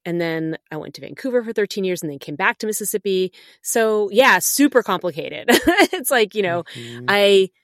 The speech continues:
Speaker 1: I'm not a Southerner, but I've lived, I have, like, c-,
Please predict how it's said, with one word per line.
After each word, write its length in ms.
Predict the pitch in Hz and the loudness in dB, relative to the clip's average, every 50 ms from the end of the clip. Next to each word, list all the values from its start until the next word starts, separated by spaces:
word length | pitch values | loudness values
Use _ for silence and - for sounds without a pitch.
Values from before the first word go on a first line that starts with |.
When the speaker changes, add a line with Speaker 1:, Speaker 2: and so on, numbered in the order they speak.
| _ _ _ _ _ _ _ _ | _ _ _ _ _ _ _ _
Speaker 1:
I'm 140 | 202 208 214 | 0 2 4
not 220 | 226 233 240 226 | 6 6 6 6
a 40 | 196 | 4
Southerner, 500 | - - 196 185 185 175 165 165 160 160 | 2 0 0 0 0 -2 -2 -2 -4 -2
but 180 | 131 180 170 | -2 -4 -2
I've 280 | 160 160 160 151 143 156 | -2 -2 -4 -4 -6 -12
lived, 540 | 156 156 170 175 180 165 151 _ - - - _ _ _ _ | -8 -4 -2 -2 -2 -4 -6 _ -16 -16 -16 _ _ _ _
I 80 | 175 180 | -4 -2
have, 200 | 180 170 147 180 | -2 -4 -4 -4
like, 340 | 165 147 147 - - - _ _ _ _ _ _ _ _ - | -4 -6 -6 -8 -14 -20 _ _ _ _ _ _ _ _ -14
c-, 100 | - - | -14 -14